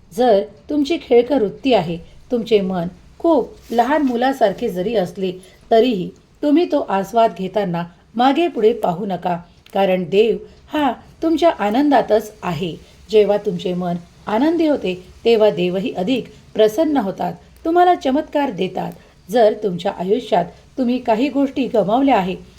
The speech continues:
असे तुम्हाला वाटत असेल, तर आता ही वेळ गेलेली नाही. देवाची प्रार्थना करा आणि देवाला सांगा की, "हे देवा, मी जर त्या गोष्टींसाठी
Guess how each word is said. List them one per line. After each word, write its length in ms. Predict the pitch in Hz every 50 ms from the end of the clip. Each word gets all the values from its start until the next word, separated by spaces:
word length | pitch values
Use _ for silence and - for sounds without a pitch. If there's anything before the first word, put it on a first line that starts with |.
| - - -
असे 240 | 190 185 - 269 277
तुम्हाला 380 | 277 277 208 202 202 196 196
वाटत 320 | 185 175 185 175 247 214 -
असेल, 600 | 185 175 - 175 175 175 - - - - - -
तर 100 | 254 254
आता 320 | - - 180 175 - 208
ही 140 | 190 208 202
वेळ 320 | 175 196 202 202 220 220
गेलेली 400 | 202 208 202 202 262 302 320 330
नाही. 360 | 277 240 202 175 156 175 165 170 - - - _ _ -
देवाची 400 | 214 214 196 190 180 - 202 214
प्रार्थना 540 | 208 - 190 165 165 156 - 226 226 240
करा 240 | 220 - 180 170 170 175 - - - _ _ -
आणि 200 | 214 262 302 330
देवाला 420 | 269 240 226 247 285 311 294 240
सांगा 340 | 214 - 196 180 175 170 170 175 - - - _ _ -
की, 120 | 247 240
"हे 220 | 220 - 214 247 262
देवा, 320 | 214 202 180 165 180 170 175 - - - - _ -
मी 180 | 240 311 320
जर 240 | 269 269 247 185 - - - - - - -
त्या 120 | 214 196
गोष्टींसाठी 920 | 175 160 170 170 170 - 254 269 269 269 - 220 190 151 175 185 175 180